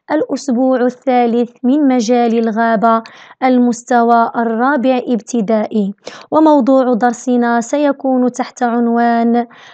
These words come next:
قصة شجرتين، من إعداد وتقديم الأستاذة كريمة. ودائمًا وكما تعودنا أعزائي،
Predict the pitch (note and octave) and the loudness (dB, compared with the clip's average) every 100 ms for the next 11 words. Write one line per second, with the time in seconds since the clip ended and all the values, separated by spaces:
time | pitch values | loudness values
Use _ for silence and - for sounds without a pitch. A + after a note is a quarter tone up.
0 | - - C#4+ - - B3 B3 B3+ B3 B3 | -20 -4 -4 -2 0 0 0 0 4 4
1 | A#3+ D4 C4+ A#3 A3+ A3 A#3 G3 F#3+ F3+ | 2 0 0 2 0 0 -2 -2 -4 -10
2 | _ _ _ _ _ _ - - - - | _ _ _ _ _ _ -20 -20 -8 0
3 | A3+ - B3 G#3+ G3 C#4+ B3+ C#4 C#4 C#4 | 0 2 0 2 2 2 2 2 2 0
4 | C4+ G#3+ B3+ C4 B3+ B3 - B3+ - C4 | -4 -2 0 2 2 0 -2 -8 -4 0
5 | B3 A#3+ A#3 A#3 A#3 - _ D4+ C#4+ A3 | 2 2 2 2 0 -6 _ 0 2 4
6 | G#3+ G3 F#3+ _ _ _ _ _ _ _ | 2 -2 -8 _ _ _ _ _ _ _
7 | _ _ _ _ _ _ _ - - - | _ _ _ _ _ _ _ -20 -20 -20
8 | _ A#3+ G3+ C4 D#4 D#4 D4+ D4 C#4+ C#4+ | _ -2 4 4 4 2 2 4 2 2
9 | D4 C#4 C#4 C4+ C4 C4 C4 C4+ B3+ C4+ | 0 2 2 2 2 2 4 2 2 0
10 | C4 B3+ B3+ G#3 C4+ B3+ - B3+ A#3+ B3 | 0 0 0 0 2 4 2 0 0 0